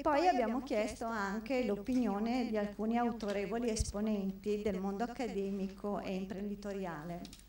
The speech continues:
Infatti sono qui presenti Mauro Marè, che è ordinario di Scienza delle Finanze dell'Università di Viterbo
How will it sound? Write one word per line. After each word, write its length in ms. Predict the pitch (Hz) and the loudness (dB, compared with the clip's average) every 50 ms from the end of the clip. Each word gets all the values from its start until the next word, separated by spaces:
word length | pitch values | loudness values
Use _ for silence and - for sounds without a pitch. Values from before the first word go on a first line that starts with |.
| - - - - - - - - - - - - | -20 -20 -20 -20 -20 -20 -20 -20 -20 -20 -12 -4
Infatti 480 | - 202 202 202 208 214 208 214 - 208 | -2 -2 0 2 2 2 2 0 -2 -4
sono 240 | - - 185 208 208 | -2 -2 0 0 0
qui 180 | 208 202 226 | 0 0 -2
presenti 880 | 226 220 220 247 226 220 226 208 190 180 180 180 - - 185 180 180 180 - - - - - - - - - | 0 0 0 0 2 2 2 2 0 -2 -4 -6 -6 -4 -4 -4 -4 -8 -12 -18 -18 -16 -16 -16 -14 -4 0
Mauro 400 | 214 226 220 214 202 196 196 202 | 2 2 4 4 4 4 2 2
Marè, 600 | 196 196 196 202 214 220 240 262 285 294 294 294 - | 0 2 2 2 4 4 6 6 4 4 0 -4 -8
che 140 | - - 220 | -2 0 2
è 60 | 196 | 2
ordinario 760 | 202 208 202 202 214 208 208 202 196 196 196 196 196 202 202 | 4 2 2 0 2 2 4 4 4 2 2 2 0 0 0
di 140 | 196 196 185 | 0 0 -2
Scienza 480 | 190 - - 202 202 196 196 196 208 | -2 -4 -4 -4 -4 -2 -4 -4 -2
delle 180 | 196 196 185 196 | -2 -2 -2 -4
Finanze 580 | 190 - 196 196 202 202 196 196 196 202 208 196 | -4 -4 -4 -2 -2 -2 -2 -2 -4 -4 -4 -4
dell'Università 840 | 175 190 185 175 175 180 190 190 175 190 190 196 214 202 208 202 | -2 -2 -2 -2 -2 -2 -2 -2 -2 -4 -4 -4 -4 -2 -2 -2
di 100 | 196 196 | -2 -2
Viterbo 920 | 185 175 202 202 202 220 190 175 175 175 175 160 170 - 180 175 170 170 | -4 -4 -6 -4 -2 -2 0 0 0 0 -2 -4 -4 -2 -2 -2 -2 -4